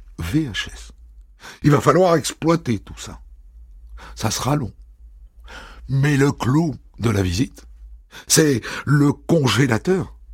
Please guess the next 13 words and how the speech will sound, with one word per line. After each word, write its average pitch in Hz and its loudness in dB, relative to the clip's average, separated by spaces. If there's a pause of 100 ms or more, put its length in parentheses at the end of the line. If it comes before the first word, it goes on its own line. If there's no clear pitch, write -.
(240)
près 135 0
de 113 0
la 110 2
cuisine. - -6 (800)
À 113 6
l'intérieur, 131 2
il 120 0
y 117 4
a 107 4 (260)
dix - -4
kilos 151 -2
de 113 0
viande 113 0